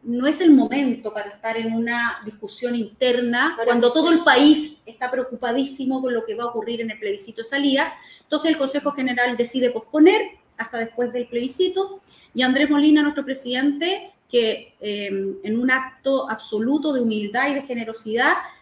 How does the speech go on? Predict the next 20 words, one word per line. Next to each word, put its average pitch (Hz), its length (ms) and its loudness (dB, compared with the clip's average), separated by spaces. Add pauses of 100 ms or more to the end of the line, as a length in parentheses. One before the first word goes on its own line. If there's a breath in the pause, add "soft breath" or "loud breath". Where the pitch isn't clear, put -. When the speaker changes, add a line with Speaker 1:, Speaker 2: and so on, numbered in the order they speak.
(160 loud breath)
Speaker 1:
dice: 240 320 -2
"Para 220 220 0
este 240 360 -2
proceso 254 760 -4 (200)
hay 214 220 -4
que 220 140 0
renovar 214 640 -2
los 311 140 -4
rostros 302 300 -4
del 285 160 0
partido, 277 600 -2 (100)
hay 226 180 0
alguien 220 300 -2
más 220 220 -4
que 311 80 -4
lo 302 100 0
tiene 285 220 2
que 277 80 -6
liderar, 247 440 0 (760 soft breath)
eh, 214 640 4